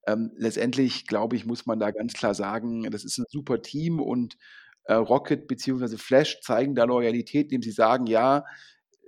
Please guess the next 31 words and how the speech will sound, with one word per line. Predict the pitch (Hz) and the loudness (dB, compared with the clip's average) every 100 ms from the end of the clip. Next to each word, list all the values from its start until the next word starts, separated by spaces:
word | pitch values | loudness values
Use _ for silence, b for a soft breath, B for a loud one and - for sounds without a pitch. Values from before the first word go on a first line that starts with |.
| _ | _
der | - 120 | -2 -2
Cannabismarkt | 131 120 143 139 135 123 131 - | 2 8 8 6 2 2 2 0
nicht | 147 160 | -2 -2
so | - | 0
attraktiv, | - - 139 - - 180 160 | 0 -2 -6 -12 -10 -8 0
wie | |
wir | 143 | 2
das | 131 - | 2 0
zuerst | 113 110 - | -4 -2 2
dachten | 139 - - 180 180 - B B B - | 0 0 -6 -6 -6 -10 B B B -4
und | 127 135 131 - _ | 0 0 -4 -10 _
dort | - 120 | -4 -4
gibt | 147 143 | -4 -6
es | 131 | -4
nicht | 156 165 | -2 -2
so | 147 | -4
viele | - 131 113 | -2 0 4
Werttreiber | 135 131 - 151 160 156 156 151 B B B - | 4 4 2 4 6 6 4 2 B B B -2
und | 131 131 135 135 - - _ | 2 2 2 -2 -6 -18 _
jetzt | 120 - | -4 -4
gucken | - 180 160 | -4 -4 0
wir | 135 131 | 2 4
mit | 170 - | 4 4
euch | 147 147 156 - _ | 4 4 2 -4 _
nach | 120 123 | -2 0
einem | 123 | -2
neuen | 127 123 127 123 | 0 2 0 0
Thema. | 151 165 160 156 156 B B B | 0 4 6 6 4 B B B
Wir | 127 | -4
finanzieren | - 139 127 123 - 160 156 | 0 2 2 -2 4 4 8
das.“ | 143 139 139 - | 8 6 4 -8